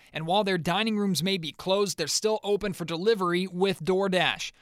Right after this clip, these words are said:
DoorDash is the app that brings you the food that you're craving right now, right to your door. Ordering is easy. You open the DoorDash app, you choose what you want to eat, and your food will be left safely outside your door with the new contactless delivery drop-off setting.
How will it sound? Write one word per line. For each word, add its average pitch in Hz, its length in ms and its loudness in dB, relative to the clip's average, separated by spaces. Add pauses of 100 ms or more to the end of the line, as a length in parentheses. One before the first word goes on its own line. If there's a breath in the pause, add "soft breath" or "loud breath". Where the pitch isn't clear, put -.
(200 soft breath)
DoorDash 196 440 0
is 151 100 -6
the 151 160 -4
app 170 220 -2
that 135 160 -10
brings 190 320 -2
you 220 80 -4
the 196 100 -4
food 175 300 0
that 143 140 -10
you're 190 200 0
craving 175 520 -2
right 190 360 -2
now, 190 460 2
right 214 340 0
to 214 100 -2
your 220 140 2
door. 180 420 2 (260)
Ordering 226 560 4
is 202 320 0
easy. 208 320 0
You 113 220 -6
open 170 220 -2
the 226 60 0
DoorDash 170 460 2
app, 170 260 -2 (140 soft breath)
you 139 80 -6
choose 190 260 -2
what 185 160 -4
you 160 60 -4
want 160 200 0
to - 100 -12
eat, 202 340 -2
and 175 100 -2
your 160 100 -2
food 196 280 -4
will 220 80 -4
be 208 100 -6
left 185 260 -2
safely 214 640 -2 (100)
outside 202 540 -2
your 220 120 -6
door 160 320 0
with 156 140 -8
the 139 60 -10
new 156 260 -6
contactless 160 800 -2
delivery 156 440 -6
drop-off 165 560 0
setting. 131 340 -2